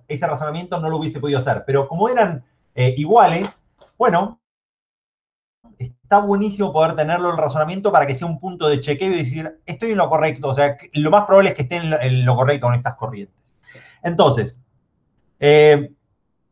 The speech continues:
ahora la bombilla R cuatro se retira del circuito y se deja un hueco de alambre en la posición en la que estaba.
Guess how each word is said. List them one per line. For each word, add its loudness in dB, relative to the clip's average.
ahora 6
la 8
bombilla 2
R -2
cuatro 2
se -2
retira 0
del 0
circuito -2
y -10
se -8
deja -2
un -4
hueco 2
de 2
alambre 2
en -2
la 4
posición -4
en -4
la 2
que -4
estaba. 4